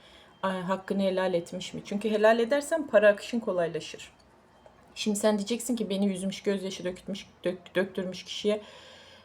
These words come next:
e, ben nasıl hakkımı helal edeyim?" İşte tam o noktada helal et, içsel olarak helal et. Gidip de yüzüne helal et demiyorum.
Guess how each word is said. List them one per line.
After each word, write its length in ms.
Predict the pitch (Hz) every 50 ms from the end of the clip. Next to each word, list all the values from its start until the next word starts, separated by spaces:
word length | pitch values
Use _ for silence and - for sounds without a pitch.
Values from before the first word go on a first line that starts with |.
| - _ -
e, 300 | 180 190 185 180 180 175 175
ben 180 | 202 208 202 208
nasıl 220 | 208 202 - 180
hakkımı 320 | 170 170 - - 170 170
helal 280 | 160 160 160 165 165 160
edeyim?" 240 | 170 165 170 175 175
İşte 280 | - - - 254 254
tam 200 | 254 320 349 330
o 100 | 302 277
noktada 380 | 247 208 196 - - 170 165 170
helal 380 | 175 175 170 170 175 180 202 247
et, 120 | 311 - -
içsel 400 | 190 175 - - - 277 320 330
olarak 340 | 214 156 147 143 143 - -
helal 220 | 165 165 151 147
et. 140 | 147 147 -
Gidip 220 | 202 185 208 208
de 60 | -
yüzüne 340 | 202 196 185 175 196 196 202
helal 260 | 190 175 185 185 190
et 180 | 202 214 214 -
demiyorum. 420 | 320 302 233 170 139 131 - -